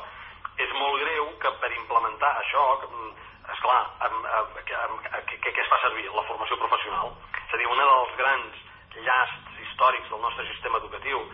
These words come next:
que és que la formació professional no està prou valorada, amb aquesta llei no només se soluciona això,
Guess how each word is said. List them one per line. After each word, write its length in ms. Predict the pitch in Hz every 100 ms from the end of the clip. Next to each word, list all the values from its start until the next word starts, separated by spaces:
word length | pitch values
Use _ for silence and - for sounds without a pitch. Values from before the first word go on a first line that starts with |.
| - -
que 80 | 120
és 80 | -
que 120 | - 113
la 140 | 110 107 -
formació 300 | - 110 113
professional 640 | - - 120 117 127 123 104 - - - 110
no 140 | 117 123 117 -
està 160 | - 117
prou 160 | 117 110
valorada, 460 | 107 110 143 139 - - - -
amb 160 | - -
aquesta 320 | 127 - 139
llei 320 | 131 160 - 131
no 100 | 139
només 240 | 156 143 -
se 120 | -
soluciona 400 | 127 120 120 110
això, 220 | 143 156